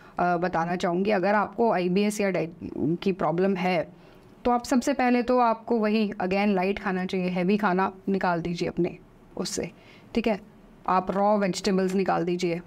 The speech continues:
सैलड्स निकाल दीजिए, स्प्राउट्स निकाल दीजिए, एग, नॉनवेज, because ये डाइजेशन के लिए हैवी होते हैं, है ना, गुरु आहार हैं, वो ईजीली डाइजेस्ट नहीं हो पाते हैं। तो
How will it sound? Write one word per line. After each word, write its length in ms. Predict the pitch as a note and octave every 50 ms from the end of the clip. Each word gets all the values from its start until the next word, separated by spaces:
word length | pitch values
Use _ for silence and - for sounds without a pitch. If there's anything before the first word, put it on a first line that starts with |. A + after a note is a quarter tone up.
| - - - - -
सैलड्स 440 | - - G#3+ G3 G3+ G3 F3+ F3
निकाल 300 | F3+ F#3+ F3+ F3 E3 E3
दीजिए, 380 | E3+ F3+ F3+ F3+ F#3+ F3 F3 F#3+
स्प्राउट्स 640 | F#3+ - - - - - A3 G#3+ G3+ G3+ G3+ - -
निकाल 280 | G3+ F3+ F3 E3+ F3
दीजिए, 500 | F3 F3+ F#3 F3+ F3+ G3 F#3+ F#3 F3+ F3+ F#3 - - - - - - -
एग, 320 | G3+ A3 A3 G#3+ F3+ E3 -
नॉनवेज, 580 | G3 G3+ F#3+ G3 G3+ G#3 G3+ G3 F#3 F3 - - - - -
because 320 | F#3+ G3 G3+ - D4 D4 E4+
ये 240 | F#4 G4 F4 - - -
डाइजेशन 720 | A3 G#3 A#3+ A#3+ B3 - C#4 C4+ C4 - - D4 D#4 D#4+ C#4+ C4+ - -
के 80 | C#4
लिए 180 | C4+ C4+ D4 D#4
हैवी 280 | B3+ A3 A#3 A3 A#3+ C4+
होते 240 | B3 F3+ D#3+ -
हैं, 100 | D#3+ D#3+ - - - - - - - - - - - -
है 60 | D4+
ना, 60 | F#4+
गुरु 320 | E4+ A3 G#3 A#3+ B3+ B3+
आहार 340 | A#3+ A3 G3 G3 F#3 E3+ E3
हैं, 100 | F3+ F3
वो 200 | F3+ F#3+ G3+ G3+ G#3
ईजीली 320 | G#3 F#3 G3+ A#3+ A#3+ C4
डाइजेस्ट 400 | A#3 A3+ G#3 G3 G3+ A3+ A3 -
नहीं 220 | A#3+ A#3+ A#3+ C4+ B3+
हो 80 | A3+ F#3
पाते 280 | - - - - - F3
हैं। 60 | F#3
तो 380 | F#3 G#3+ G3 F3 E3+ E3+ F3